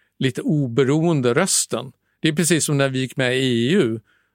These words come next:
Då, då, det är klart vi, vi kan fortfarande kritisera andra E U-länder och vi kan ha olika åsikter i olika frågor, men vi,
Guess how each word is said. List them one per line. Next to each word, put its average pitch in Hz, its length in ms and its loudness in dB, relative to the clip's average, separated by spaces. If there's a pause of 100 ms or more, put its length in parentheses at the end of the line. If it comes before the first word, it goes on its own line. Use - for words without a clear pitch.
Då, 151 240 0
då, 151 380 0
det 147 80 0
är - 20 2
klart 151 240 -2
vi, 147 140 -2
vi 139 140 -6
kan 135 180 -4
fortfarande 156 500 0
kritisera 143 580 -2
andra 123 220 0
E 127 220 2
U-länder 120 380 2
och 120 60 0
vi 120 80 0
kan 120 180 -2
ha 123 100 2
olika 120 340 0
åsikter 117 420 -2
i 120 40 -2
olika 110 220 -6
frågor, 113 320 -2
men 117 200 -2
vi, 117 200 0